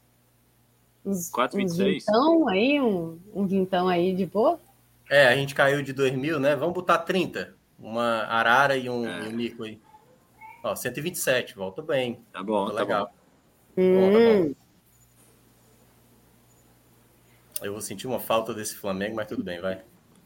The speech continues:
Speaker 1: Fique na sua, ô, Thiago Minhoca.
Speaker 3: É, eu tô dizendo, pô.
Speaker 1: Fique na sua.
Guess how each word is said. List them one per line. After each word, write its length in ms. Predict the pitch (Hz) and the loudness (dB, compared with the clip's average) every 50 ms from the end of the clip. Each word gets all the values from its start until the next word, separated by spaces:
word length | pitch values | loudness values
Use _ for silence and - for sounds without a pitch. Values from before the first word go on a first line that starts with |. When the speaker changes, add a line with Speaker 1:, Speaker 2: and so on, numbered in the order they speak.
| _ _ _ | _ _ _
Speaker 1:
Fique 600 | - - - - - - - 233 226 - - 240 | -18 -14 -14 -12 -10 -4 -2 -2 0 2 4 6
na 160 | 240 240 240 | 6 6 6
sua, 480 | 240 - - - 202 185 185 175 170 175 | 4 2 2 4 4 6 6 6 8 8
ô, 340 | 196 214 214 190 170 156 | 8 8 6 6 4 2
Thiago 380 | 151 - - - 147 147 147 143 | 0 -4 -4 -4 -4 -4 -4 -4
Minhoca. 340 | 143 143 143 143 143 - _ _ _ _ _ _ _ _ _ _ _ - | -4 -4 -4 -6 -8 -10 _ _ _ _ _ _ _ _ _ _ _ -14
Speaker 3:
É, 200 | - - 101 92 | -12 -10 -8 -8
eu 100 | 95 95 | -8 -8
tô 140 | - 110 | -8 -6
dizendo, 440 | 113 147 220 233 233 226 185 170 175 | -6 -4 -4 -4 -2 -2 -2 -2 -2
pô. 160 | - - 98 92 - - _ _ _ _ _ _ _ _ _ _ _ - - - _ - - - _ _ - - _ _ | -6 -10 -16 -20 -20 -20 _ _ _ _ _ _ _ _ _ _ _ -20 -20 -20 _ -20 -20 -20 _ _ -20 -20 _ _
Speaker 1:
Fique 200 | - 190 196 - | -2 0 2 2
na 140 | 240 220 233 | 2 2 2
sua. 220 | 233 - - - | 2 -2 -4 -8